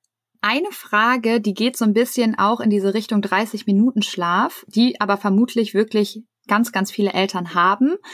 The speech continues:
Davon gehe ich zumindest aus, weil ich das auch aus meinem Freundeskreis, äh, ganz oft mitkriege. Wieso wacht das Baby sofort auf, wenn man es versucht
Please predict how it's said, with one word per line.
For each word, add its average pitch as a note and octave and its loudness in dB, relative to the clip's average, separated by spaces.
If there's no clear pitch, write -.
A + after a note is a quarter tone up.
Davon F3+ -4
gehe F#3+ 2
ich F#3+ -16
zumindest F3 -8
aus, G#3+ 0
weil F3+ -4
ich F3+ -12
das - -10
auch F3 -2
aus F3 -8
meinem E3+ -2
Freundeskreis, A3+ 0
äh, G#3+ -2
ganz G#3 2
oft - -6
mitkriege. A#3+ 0
Wieso D#4 2
wacht G#3 -2
das G#3 -2
Baby A#3+ -2
sofort B3 0
auf, G3 -4
wenn G3+ 0
man B3 0
es G#3 -8
versucht G3 -4